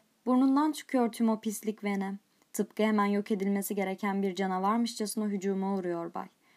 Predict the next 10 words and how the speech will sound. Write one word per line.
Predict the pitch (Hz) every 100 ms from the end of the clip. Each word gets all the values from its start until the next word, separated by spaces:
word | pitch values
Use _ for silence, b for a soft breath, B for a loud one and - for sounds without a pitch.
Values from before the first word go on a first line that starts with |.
| b -
Çırpınıyor. | 202 180 - 180 175 175 B B
Çünkü | - 226 214
elinden | 190 185 185 175 175
başka | 175 - 196
hiçbir | 214 - 190
şey | 175 - 180 175
gelmiyor. | 170 165 165 180 180 - _ _
Gülümsüyorum. | - 175 170 - 175 165 165 - _ _ _ _ _ b b b b b -
Perdeyi | 233 226 240 269
kapatıyorum. | 226 202 190 175 175